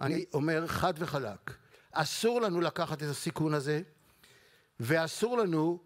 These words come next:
לכן, להמר על כל הקופה. אז אומרים לי, "אבל אתם רואים, רשויות הדירוג שהסתכלו עלינו,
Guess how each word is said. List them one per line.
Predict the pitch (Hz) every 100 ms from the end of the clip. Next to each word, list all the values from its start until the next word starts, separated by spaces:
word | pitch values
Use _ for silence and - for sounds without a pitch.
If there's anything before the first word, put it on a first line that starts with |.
| -
לכן, | 147 139 160 151 151 170 180 _ _ _ _ _ _ 135
להמר | 151 175 170 165
על | 165
כל | 156 143
הקופה. | 123 123 - 90 - _ _ _ _ _ _ _ _ _ _ _ _ _ _ -
אז | 110
אומרים | 123 135 202
לי, | 190 156 160 - - - -
"אבל | 127
אתם | 117 135
רואים, | 131 202 196
רשויות | 143 127 131 180
הדירוג | 170 143 110 123 127 233 185 165 165 - _ _ _ _ _ _ _ -
שהסתכלו | - 131 151 - 208 254
עלינו, | 185 151 139 151 165